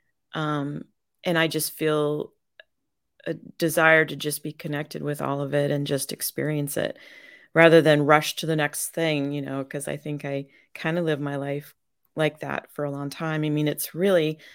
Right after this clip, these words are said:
I guess it underpins the importance of just being fully present in your life.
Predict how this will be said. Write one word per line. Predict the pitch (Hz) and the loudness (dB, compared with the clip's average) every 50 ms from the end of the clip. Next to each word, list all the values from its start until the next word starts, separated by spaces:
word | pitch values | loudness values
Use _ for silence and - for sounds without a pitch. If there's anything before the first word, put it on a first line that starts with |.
| - - - - - - _ _ | -20 -20 -20 -20 -20 -20 _ _
I | - | 0
guess | 165 175 165 156 156 - - - - - _ _ _ _ _ _ _ _ _ _ _ | 4 4 4 4 2 0 -2 -4 -8 -12 _ _ _ _ _ _ _ _ _ _ _
it | - - | 4 4
underpins | - 113 170 143 160 170 165 165 170 151 151 156 143 - | 6 6 6 4 2 0 0 0 -2 -2 0 -2 -4 -4
the | 156 151 | -4 -4
importance | 151 147 147 - - 156 151 143 - - 147 147 147 147 - | -4 -4 -4 -4 0 0 0 0 0 -4 -8 -8 -6 -6 -6
of | 151 143 143 | -8 -8 -8
just | - 151 143 - - | -8 -8 -8 -8 -6
being | 156 143 147 | -6 -6 -6
fully | - - 151 147 135 | -6 -6 -4 -4 -4
present | 139 - - 135 139 139 - 139 139 135 - | -6 -8 -8 -6 -6 -4 -4 -4 -4 -4 -6
in | 139 135 | -6 -6
your | 131 135 131 | -6 -6 -6
life. | 131 127 127 135 143 - - - - | -4 -4 -6 -6 -8 -12 -16 -20 -20